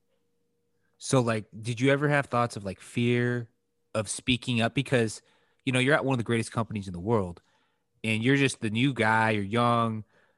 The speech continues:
I mean, did that, was it hard to speak up and say, like, "Hey, you guys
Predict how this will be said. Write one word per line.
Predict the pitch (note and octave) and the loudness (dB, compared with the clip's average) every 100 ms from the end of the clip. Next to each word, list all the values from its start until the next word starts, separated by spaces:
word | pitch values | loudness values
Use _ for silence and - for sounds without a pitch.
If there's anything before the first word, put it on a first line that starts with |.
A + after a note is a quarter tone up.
| _ _ _ A2+ | _ _ _ -6
I | |
mean, | B2+ | -4
did | A#2 A#2+ | -2 0
that, | C3 C#3+ - | 0 0 0
was | C3 C#3+ | 0 0
it | |
hard | - A#2 B2 D3+ | 0 2 2 2
to | E3 | -4
speak | - F3+ G3 | -6 -4 0
up | F#3+ G3 | 2 2
and | B2 | -2
say, | B2 B2+ | -2 0
like, | A#2 | 0
"Hey, | G#2 C3 C3 | 0 0 0
you | A2 A#2 | -2 -4
guys | B2 B2 A#2+ A2 | -2 -2 -2 -8